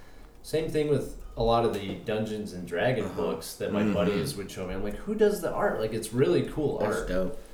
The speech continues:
Speaker 1: And I'm like, "That's, that's something, like, how do you get it?" I, well, how do you get into that? How do you get into any? But imagine being like, "I like drawing this kind of stuff. I like drawing fantasy," and then somebody's like, "Hey, do you wanna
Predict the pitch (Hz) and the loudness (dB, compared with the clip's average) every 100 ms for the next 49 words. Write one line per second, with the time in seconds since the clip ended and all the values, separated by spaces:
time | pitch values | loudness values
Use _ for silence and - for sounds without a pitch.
0 | - - 101 104 98 117 - - - 123 | -14 -10 -8 -6 -4 -2 -2 -4 -2 0
1 | 170 - - - 113 104 104 95 90 113 | 2 0 -4 0 -2 0 -2 0 -4 -4
2 | 151 180 131 117 - - - - - - | -2 -2 0 0 -2 -6 -14 -16 -10 -2
3 | 107 - 107 87 80 87 85 92 87 85 | -2 -2 -2 0 -2 -8 -10 -8 -8 -8
4 | 82 85 82 98 98 95 90 80 78 101 | -8 -8 -8 -6 -6 -6 -6 -8 -6 -4
5 | 123 87 - - - 95 - - - - | -4 -6 -10 -16 -8 -6 -6 -12 -18 -16
6 | - - 104 123 139 120 104 104 101 90 | -16 -12 -4 -2 0 -2 0 0 0 0
7 | 85 - - - - - - - - - | -4 -8 -14 -14 -14 -12 -14 -16 -16 -10
8 | 120 110 107 107 104 107 98 95 95 90 | -2 0 4 2 2 0 2 2 0 -2
9 | - 95 82 - - - 78 82 87 87 | -4 -6 -6 -8 -8 -8 -4 -4 -4 -6
10 | 85 - 87 78 76 - 80 82 80 90 | -6 -8 -8 -6 -8 -10 -10 -10 -10 -10
11 | 82 80 80 - - 127 151 131 120 139 | -12 -12 -14 -14 -10 -8 -6 -4 -4 -2
12 | 139 | -2